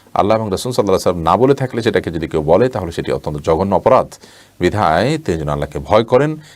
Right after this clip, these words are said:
এবং লোকমুখে কথা যেটার কোনো অথেন্টিকেশন নাই, যেটার কোনো নির্ভরযোগ্য সূত্র নাই, সেটা যেন বিশ্বাস না করেন, তাহলে সেক্ষেত্রে গুনাহ হবে তার বরং। আল্লাহ তাআলা তাকে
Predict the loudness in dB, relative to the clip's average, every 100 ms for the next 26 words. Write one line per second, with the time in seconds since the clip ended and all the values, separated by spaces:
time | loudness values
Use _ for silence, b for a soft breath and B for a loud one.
0 | B -2 -2 -2 0 2 2 0 -4 -4
1 | -2 -2 -2 -2 0 -2 -2 -4 -2 -2
2 | -4 -4 -6 -6 -8 -8 -8 -8 -6 -6
3 | -8 -6 -6 -6 -2 0 2 -2 -6 B
4 | B -8 0 0 0 -4 -4 -4 -4 -6
5 | -2 -2 -2 -4 -4 -8 -8 -6 0 0
6 | 0 -2 -8 -6 -6 -8 B B B B
7 | B B B B 0 2 4 2 -2 0
8 | 2 4